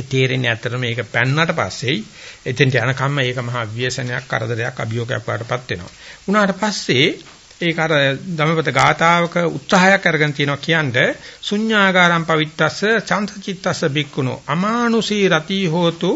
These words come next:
සම්මා ධම්මං විපස්සකෝ." ශුන්‍යාගාරයටපත් වුණා වූ, ඒ කියන්නේ ඥාති විෂය, වස්තු විෂය අතහැරලා දාලා හිස් තැනකට ගියා වූ, අ, සන්තචිත්තස්ස භික්ඛුනෝ, මේ පුද්ගලයා අතහැරීම පිළිබඳ කනගාටුවකුත් නැහැ.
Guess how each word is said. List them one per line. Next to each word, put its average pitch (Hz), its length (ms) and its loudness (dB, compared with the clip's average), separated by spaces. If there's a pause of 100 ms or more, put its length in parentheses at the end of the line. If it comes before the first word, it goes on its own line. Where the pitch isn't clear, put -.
(300)
සම්මා 214 580 0
ධම්මං 180 420 0
විපස්සකෝ." 190 580 -8 (1200)
ශුන්‍යාගාරයටපත් 139 920 0
වුණා 120 280 0
වූ, 113 160 -2
ඒ 120 100 -2
කියන්නේ 127 400 -4 (360)
ඥාති 131 420 2
විෂය, 127 280 0 (420)
වස්තු 143 360 -6
විෂය 135 240 0
අතහැරලා 135 480 -2
දාලා 160 360 0 (340)
හිස් - 220 -4
තැනකට 151 360 0
ගියා 131 360 4
වූ, 135 460 0 (1300)
අ, 131 140 -4 (640)
සන්තචිත්තස්ස 196 840 0
භික්ඛුනෝ, 143 400 -2
මේ 151 80 0
පුද්ගලයා 139 420 0
අතහැරීම 147 440 2
පිළිබඳ 143 320 -4
කනගාටුවකුත් 139 760 0
නැහැ. - 420 -8